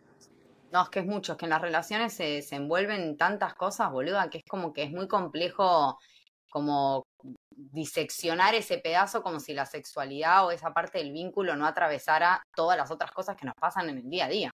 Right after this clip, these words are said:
O sea, todo lo que somos, todo lo que vivimos, lo que nos está pasando, perdón, lo que estamos conociendo, no sé, es un montón todo, la verdad. Para mí, yo soy muy libriana, ¿no? Entonces, para mí el tema de los vínculos es muy fuerte,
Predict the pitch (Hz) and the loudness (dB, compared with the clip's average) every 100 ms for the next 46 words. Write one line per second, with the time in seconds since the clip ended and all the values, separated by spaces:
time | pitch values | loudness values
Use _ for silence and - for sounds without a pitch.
0 | _ - - 165 180 156 127 - 185 196 | _ -20 -4 0 2 0 -4 -2 0 2
1 | 180 175 175 - 135 123 160 190 175 139 | 0 0 0 -2 -6 -6 -4 -2 -2 -2
2 | 135 - - 147 147 160 180 185 180 180 | -8 -10 -4 -2 0 2 2 2 2 2
3 | 170 - - _ - 180 - - 135 127 | 0 -6 -16 _ -8 -8 -8 -10 -8 -8
4 | 120 135 135 170 175 165 143 - 175 185 | -10 -10 -4 -2 -2 -2 -4 -4 -4 -2
5 | 170 151 185 170 190 165 147 180 135 - | -2 -2 -4 -4 -2 -2 2 2 2 -4
6 | - 131 123 - - 127 127 123 - 127 | 0 0 0 -6 -6 -4 -2 -4 -2 -4
7 | 127 139 165 160 147 127 - - _ _ | -2 -2 -2 0 -2 -4 -8 -20 _ _
8 | - 156 160 156 156 147 135 131 131 143 | -8 -6 -4 -4 -4 -4 -4 -4 -6 -8
9 | 156 156 143 131 160 175 170 151 147 165 | -12 -14 -10 -8 -6 -2 -2 -2 -6 -6
10 | 170 156 139 - 151 160 - - _ _ | -2 -2 -2 -4 -4 -4 -8 -18 _ _
11 | _ _ 180 233 - 208 170 | _ _ -4 -4 2 0 0